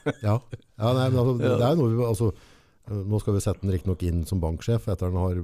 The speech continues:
Speaker 1: på en måte, altså, vi har jo ikke hatt krig i Europa på en liten stund, men nå skjedde noe på hans vakt da, men,
Speaker 2: Nå
Speaker 1: men
Speaker 2: var jeg i
Speaker 1: poenget
Speaker 2: godt humør.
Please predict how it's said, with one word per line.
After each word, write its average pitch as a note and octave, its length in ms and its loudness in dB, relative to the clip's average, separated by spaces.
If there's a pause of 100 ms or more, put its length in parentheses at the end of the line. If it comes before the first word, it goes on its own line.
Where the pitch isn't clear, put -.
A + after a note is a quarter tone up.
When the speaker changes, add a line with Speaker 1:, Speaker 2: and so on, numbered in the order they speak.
(140)
Speaker 1:
på G2 100 -4
en F2 80 -2
måte, - 120 -14
altså, F#2+ 160 -2
vi G2 80 0
har G2+ 120 2
jo F#2 60 -2
ikke A#2 140 0
hatt - 200 -16
krig F#2 320 -2
i G#2 40 2
Europa E2 360 0
på G2+ 80 -4
en G2+ 80 -4
liten G#2 120 -2
stund, A#2 260 0
men A2+ 260 0
nå G#2+ 180 2
skjedde F#2+ 200 -2
noe F2+ 100 0
på G#2+ 100 0
hans G2+ 180 -2
vakt A#2 200 -2
da, B2 80 2
men, A2+ 140 2 (300)
Speaker 2:
Nå F#2+ 100 0
Speaker 1:
men C3+ 80 4
Speaker 2:
var A#2 260 4
jeg F#2+ 100 4
i F2+ 40 0
Speaker 1:
poenget - 20 0
Speaker 2:
godt G2 220 0
humør. F#2+ 360 0